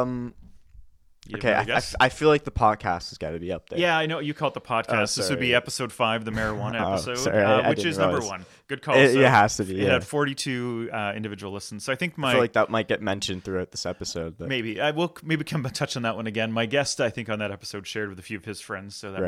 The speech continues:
Speaker 1: Right.
Speaker 2: have, uh,
Speaker 1: Yeah.
Speaker 2: spread the word. Um, any idea on other, uh, of the top
Speaker 1: I
Speaker 2: three?
Speaker 1: feel like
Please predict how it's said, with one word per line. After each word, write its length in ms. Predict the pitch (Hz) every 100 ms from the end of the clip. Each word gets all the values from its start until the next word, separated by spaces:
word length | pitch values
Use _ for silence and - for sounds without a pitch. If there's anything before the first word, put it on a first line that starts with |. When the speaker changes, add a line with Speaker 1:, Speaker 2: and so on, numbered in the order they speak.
| 80
Speaker 1:
Right. 80 | 98
Speaker 2:
have, 140 | 95
uh, 120 | 95 92 -
Speaker 1:
Yeah. 200 | 107 92
Speaker 2:
spread 420 | 90 - 117 101
the 80 | 101
word. 300 | 98 101 120 - _ _
Um, 600 | - 110 104 107 104 107 -
any 160 | 131 139
idea 220 | 135 135
on 80 | 131
other, 360 | 131 143 139 -
uh, 260 | 135 135 135
of 80 |
the 60 | 131
top 220 | - 143 135
Speaker 1:
I 40 |
Speaker 2:
three? 120 | 127
Speaker 1:
feel 100 | 156
like 240 | 165 180